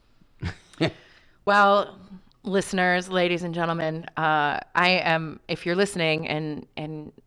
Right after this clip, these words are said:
Speaker 2: it means that, uh, you're part of our Strongly Worded family, and we are thrilled to have you. And this has been a fun couple of months. And if you've hung in with our technical, uh, learning curve and all of that,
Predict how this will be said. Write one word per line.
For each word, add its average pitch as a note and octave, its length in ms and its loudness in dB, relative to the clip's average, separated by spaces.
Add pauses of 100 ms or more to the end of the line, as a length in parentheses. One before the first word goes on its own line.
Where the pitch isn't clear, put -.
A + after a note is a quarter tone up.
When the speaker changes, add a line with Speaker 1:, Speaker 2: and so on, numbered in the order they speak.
(100)
Speaker 2:
it D#3 140 -8
means D#3 360 -8
that, C#3+ 420 -4
uh, D3 260 -2 (180)
you're D#3+ 200 -4
part D#3 240 2
of D3+ 60 -6
our D3+ 100 6
Strongly D3 360 0
Worded C#3 300 0
family, C#3 380 -2
and C3+ 120 -6
we D3 140 -4
are C3+ 300 -2 (140)
thrilled D#3+ 400 -2
to D#3+ 60 -2
have C#3+ 260 -4
you. C#3 260 -2
And C3+ 320 -8
this D#3+ 160 -6
has D#3+ 100 -10
been D3+ 160 0
a C#3+ 60 -2
fun D3+ 260 -2
couple D3+ 260 -2
of C#3+ 80 -4
months. C#3+ 360 -4
And C#3+ 160 -4
if - 180 -8
you've D#3+ 140 -2
hung F3 260 0
in D#3+ 320 0
with D3+ 220 -4
our B2 100 2
technical, E3+ 880 0 (460)
uh, C3 200 -6
learning F3 380 0
curve D#3+ 580 2
and D3+ 140 -8
all D#3 240 0
of D3+ 80 -6
that, D3 320 2